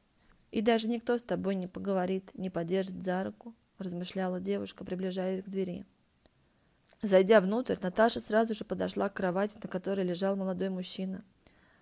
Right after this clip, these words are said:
Трубочки, капельницы, проводки аппаратов. По всему этому девушка поняла, что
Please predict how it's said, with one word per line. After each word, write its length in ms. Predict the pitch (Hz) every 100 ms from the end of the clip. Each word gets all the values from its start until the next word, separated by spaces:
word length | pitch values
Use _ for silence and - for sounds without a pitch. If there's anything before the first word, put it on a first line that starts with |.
| _ _
Трубочки, 500 | - 233 220 208 -
капельницы, 640 | - 190 190 190 185 196 -
проводки 460 | 190 185 185 -
аппаратов. 680 | 214 202 180 170 190 208 220 - _ _ _ _ - _
По 100 | -
всему 320 | - 220 254
этому 320 | 247 240 233
девушка 420 | 190 208 214 214 -
поняла, 360 | 202 196 196
что 320 | 196 196 180